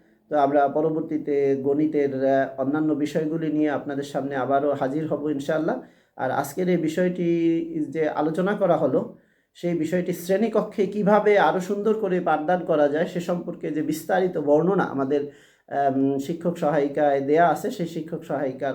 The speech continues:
অংশবিশেষ আমি আমার কমেন্ট বক্সে দিয়ে দেব। উম,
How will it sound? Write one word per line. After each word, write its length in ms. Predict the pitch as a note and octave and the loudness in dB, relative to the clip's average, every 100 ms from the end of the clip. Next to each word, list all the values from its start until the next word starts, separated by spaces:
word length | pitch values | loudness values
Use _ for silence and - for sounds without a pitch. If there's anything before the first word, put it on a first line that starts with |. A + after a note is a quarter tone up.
| - | 0
অংশবিশেষ 800 | F3+ F#3+ G#3 F#3+ F#3 G3 - - _ _ _ _ | 0 2 2 2 2 0 -4 -8 _ _ _ _
আমি 240 | B2+ C#3 | -6 -2
আমার 300 | C3+ B2+ B2+ | 0 0 -2
কমেন্ট 360 | A#2+ D#3 D#3 D#3 | 0 0 2 2
বক্সে 680 | D3 C#3+ - D3+ C#3+ C3+ A#2 B2+ | 2 0 -2 -2 0 -2 -4 -4
দিয়ে 160 | D3 | -2
দেব। 180 | D#3+ D#3+ A3+ - - _ _ - | -2 -2 -4 -8 -18 _ _ -10
উম, 340 | C#3+ C#3+ C3+ | -4 0 0